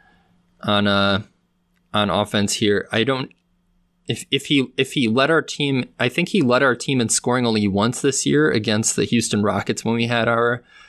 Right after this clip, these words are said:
uh, when we were resting a lot of our guys. So, uh, you know, especially, uh, game five in Eastern Conference Finals, I thought he may slow down a bit, but he certainly did it. Uh,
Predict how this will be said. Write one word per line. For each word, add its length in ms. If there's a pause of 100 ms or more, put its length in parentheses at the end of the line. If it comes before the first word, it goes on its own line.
(260)
uh, 240
when 160
we 80
were 60
resting 320
a 40
lot 140
of 80
our 100
guys. 400
So, 400 (600)
uh, 320 (260)
you 140
know, 80
especially, 580 (480)
uh, 180
game 240
five 220
in 60
Eastern 260
Conference 340
Finals, 420
I 80
thought 200
he 40
may 300 (360)
slow 220
down 280
a 80
bit, 240
but 240 (160)
he 560
certainly 420
did 220
it. 260
Uh, 300